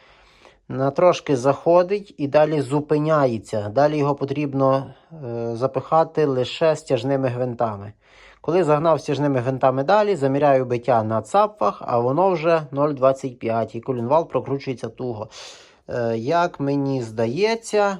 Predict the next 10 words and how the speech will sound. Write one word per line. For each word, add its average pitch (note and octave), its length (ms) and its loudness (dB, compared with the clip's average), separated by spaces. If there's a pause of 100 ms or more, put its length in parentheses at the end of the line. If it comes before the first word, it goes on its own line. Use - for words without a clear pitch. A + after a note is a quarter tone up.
немає D#3+ 960 -2
соосності. B2 1160 -2 (720)
Зараз D3 160 0
будемо D3 180 0
розбиратись. C3+ 760 -6 (120)
Так, F3 300 4
чоловік F3 640 0 (280)
дуже, D3+ 440 2 (240)
дуже C3+ 340 -4
просив B2+ 560 -2